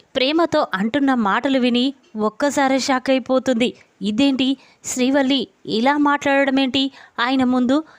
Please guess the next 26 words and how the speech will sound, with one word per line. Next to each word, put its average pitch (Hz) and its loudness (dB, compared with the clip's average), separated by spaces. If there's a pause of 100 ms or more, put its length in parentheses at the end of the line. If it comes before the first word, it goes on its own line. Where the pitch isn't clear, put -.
(160)
ఎంతో 370 0
ప్రేమ 247 -2
నటించి 269 0 (300)
ఇప్పుడు 320 2 (160)
ఇక్కడ 294 0
ఇలా 254 0
ప్రవర్తిస్తుందేంటి?" 269 -2 (280)
అని 320 -2 (120)
చెప్పి 285 -2
వేదవతి 240 -2 (300)
అక్కడే 277 0
ఉండి 254 0 (240)
శ్రీవల్లిని 320 0 (260)
గమనిస్తూ 262 0
ఉంటుంది. 247 0 (280)
ఇక 285 -2
ప్రేమ, 247 -2 (400)
"చూడక్క, 247 2 (260)
నేను 254 0
నర్మద 233 0
అంటే 233 0 (280)
అక్క 226 -4
అంటే 254 -2 (180)
ఏదో 247 2
పనులు 240 -2 (100)
చేస్తాం, 233 0